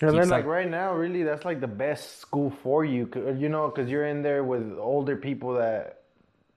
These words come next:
Speaker 1: already know their shit. They know how business works. They know numbers, P and Ls, all that shit. So now, like,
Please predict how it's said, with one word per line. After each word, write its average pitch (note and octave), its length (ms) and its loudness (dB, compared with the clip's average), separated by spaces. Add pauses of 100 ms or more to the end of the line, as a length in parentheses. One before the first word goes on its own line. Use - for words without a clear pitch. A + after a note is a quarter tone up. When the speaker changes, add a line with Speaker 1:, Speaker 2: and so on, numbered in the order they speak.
(280)
Speaker 1:
already C3 420 4
know B2+ 200 -2
their B2+ 140 0
shit. B2+ 340 -2
They A#2+ 120 0
know B2 240 -2
how B2+ 180 2
business B2 480 0
works. A#2+ 440 -2
They A2+ 280 -2 (380)
know C#3+ 200 4
numbers, C#3 720 0
P D#3+ 240 4
and C#3 160 2
Ls, C#3+ 460 2
all C3+ 160 0
that C#3 220 0
shit. C3 320 -2
So B2+ 100 -6
now, B2+ 360 0 (500)
like, A#2 200 2